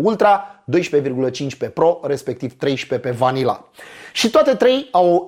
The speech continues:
incredibilă funcție de macro, cred că este printre foarte puținele dăți când m-au auzit spunând asta. De obicei, lentilele macro de pe telefoane sunt niște veritabile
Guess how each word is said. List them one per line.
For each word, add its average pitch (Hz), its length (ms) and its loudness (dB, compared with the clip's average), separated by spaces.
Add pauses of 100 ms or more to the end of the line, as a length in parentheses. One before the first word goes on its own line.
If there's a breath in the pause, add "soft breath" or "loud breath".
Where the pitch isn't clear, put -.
incredibilă 196 640 2
funcție 160 380 -2
de 123 200 -6
macro, 190 640 0
cred 156 200 -6
că - 80 -2
este 147 180 0
printre 135 280 -2
foarte 175 480 0
puținele 151 440 -2
dăți 170 340 0
când 135 160 -4
m-au 131 120 2
auzit 127 280 -2
spunând 127 400 -6
asta. 214 400 2 (280 loud breath)
De 147 120 2
obicei, 156 300 2
lentilele 151 440 2
macro 147 320 0
de 131 100 0
pe 131 120 -4
telefoane 131 480 0
sunt 135 200 -6
niște 127 440 -6
veritabile 143 840 0